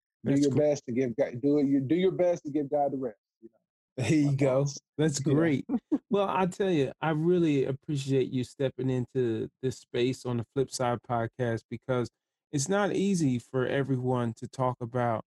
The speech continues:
Speaker 2: such a personal issue, uh, and to face it head on the way that you have. So, I mean, we really want to give you, uh, our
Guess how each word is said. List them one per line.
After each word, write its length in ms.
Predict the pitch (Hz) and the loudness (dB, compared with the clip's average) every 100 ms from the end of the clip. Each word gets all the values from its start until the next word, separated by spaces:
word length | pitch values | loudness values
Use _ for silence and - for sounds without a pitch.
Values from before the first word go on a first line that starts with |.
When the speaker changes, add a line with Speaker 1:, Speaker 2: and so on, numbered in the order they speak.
| _ _ _ _ _ | _ _ _ _ _
Speaker 2:
such 320 | - 151 143 139 | -8 -4 -2 -2
a 80 | 120 _ | -4 _
personal 540 | - 147 139 135 131 120 | -2 -2 0 0 0 0
issue, 580 | 127 135 - 127 123 120 _ _ _ _ | -2 -2 -2 -2 -2 -2 _ _ _ _
uh, 220 | 120 117 - | -4 -4 -2
and 180 | 131 - | -2 -2
to 100 | 120 - | -6 -4
face 320 | 147 156 151 135 | 0 0 0 -2
it 160 | 117 | -2
head 240 | 131 135 127 | -2 0 2
on 300 | 135 127 120 | 0 0 0
the 80 | |
way 200 | 113 123 | 0 0
that 160 | 120 117 | 0 -2
you 140 | 120 | -4
have. 440 | 101 123 123 101 95 | -4 -2 -2 -4 -8
So, 240 | - 123 110 _ _ _ - | -6 -4 -4 _ _ _ -6
I 60 | |
mean, 380 | 127 127 123 - - | -2 -2 -2 -4 -4
we 160 | 135 | -4
really 380 | 127 135 147 139 | -2 -2 0 0
want 380 | 127 131 127 110 - | -2 -4 -4 -8 -6
to 260 | 131 117 110 - _ _ _ _ | -2 -2 -4 -8 _ _ _ _
give 220 | 143 135 | -4 -2
you, 280 | 139 135 131 | 0 0 -2
uh, 360 | 120 117 113 107 107 _ _ _ _ - | -4 -4 -4 -6 -12 _ _ _ _ -4
our 160 | 123 | -2